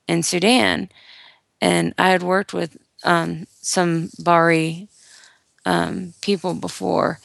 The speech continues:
And so my heart just really connected to that girl. We didn't stay very long. Charles set us up in a taxi to send us back to this,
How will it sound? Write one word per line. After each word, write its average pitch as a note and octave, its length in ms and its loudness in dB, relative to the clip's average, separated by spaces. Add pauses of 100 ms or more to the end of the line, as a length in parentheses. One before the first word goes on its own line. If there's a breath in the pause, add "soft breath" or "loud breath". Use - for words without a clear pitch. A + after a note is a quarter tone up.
(680 loud breath)
And D#3+ 480 -2 (880)
so F3 300 2
my F3+ 180 4
heart F3 320 2
just D#3+ 220 -6
really E3+ 260 2
connected E3 560 -4
to E3 140 -4
that D#3+ 340 2
girl. E3 420 0 (1800 loud breath)
We F3+ 140 0
didn't G3 220 0
stay G#3 200 0
very G#3+ 280 -2
long. D#3+ 500 -4 (760)
Charles F3+ 400 4
set F3 220 2
us F3+ 180 -2
up F#3 180 -2
in F#3+ 140 -2
a F3 160 2
taxi E3+ 760 -2
to E3 120 -6
send E3+ 200 0
us E3 120 -4
back D#3 300 -2
to D#3+ 140 -8
this, D#3 400 -6